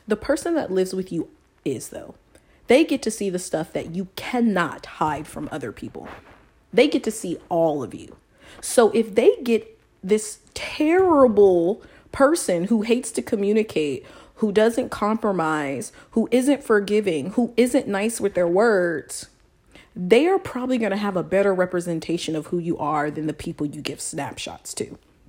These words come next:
<laughs> But that's just my opinion. I wanna know what you guys think, because I honestly think that that just doesn't make any sense. Like, it just doesn't. Now, I do understand that sometimes people have just terrible perspectives of,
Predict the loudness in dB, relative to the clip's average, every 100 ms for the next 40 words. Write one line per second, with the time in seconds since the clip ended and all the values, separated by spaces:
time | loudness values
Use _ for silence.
0 | _ _ _ _ -14 0 2 2 -4 -18
1 | -16 4 4 6 2 2 2 2 0 0
2 | -4 -6 -10 0 2 4 4 2 0 -4
3 | -6 -6 -6 -6 -8 -8 -4 -2 2 2
4 | 2 2 2 0 0 0 0 -2 -2 -6
5 | -4 -4 -4 -4 -4 -2 0 -2 -4 -6
6 | -6 -8 -8 -14 -16 -16 -16 -18 _ _
7 | -6 -4 -4 -10 _ 0 0 0 -6 -8
8 | -8 -18 -20 0 4 4 4 2 2 2
9 | 2 2 -2 -2 -4 -4 -2 -2 -4 -4
10 | -4 -4 -6 -6 -8 -10 -4 -2 -2 -4
11 | -8 -8 -4 0 0 -2 -8 -8 -6 -8
12 | -8 -12 -8 -10 -10 -16 _ -20 -20 _
13 | 0 0 -2